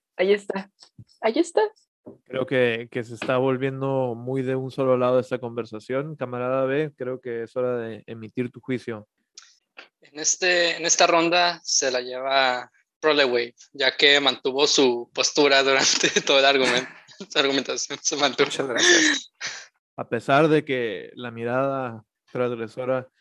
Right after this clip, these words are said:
Speaker 2: intentó, eh, poner ahí sus, eh, sus argumentos bien estructurados, am,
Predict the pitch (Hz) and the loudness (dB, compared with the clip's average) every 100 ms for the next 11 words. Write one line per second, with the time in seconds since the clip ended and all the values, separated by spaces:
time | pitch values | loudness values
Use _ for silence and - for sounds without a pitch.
0 | _ - 117 117 107 113 110 127 135 135 | _ -12 -12 -8 -8 -8 -2 2 4 4
1 | 117 - _ _ - _ 104 98 98 - | 0 -8 _ _ -20 _ -16 -14 -14 -14
2 | 117 123 123 123 123 117 - 120 107 - | -12 -8 -6 -4 -6 -8 -8 -8 -8 -14
3 | - _ 95 92 82 71 - _ _ - | -20 _ -16 -14 -14 -16 -20 _ _ -14
4 | 120 117 113 110 110 127 120 127 123 - | -10 -8 -8 -8 -8 -8 -4 -4 -4 -8
5 | - 123 120 120 131 135 110 113 113 117 | -20 -12 -8 -8 -6 -6 -6 -2 0 2
6 | 131 131 - - _ - 104 98 98 98 | 2 0 -8 -20 _ -12 -8 -8 -10 -12
7 | 90 | -18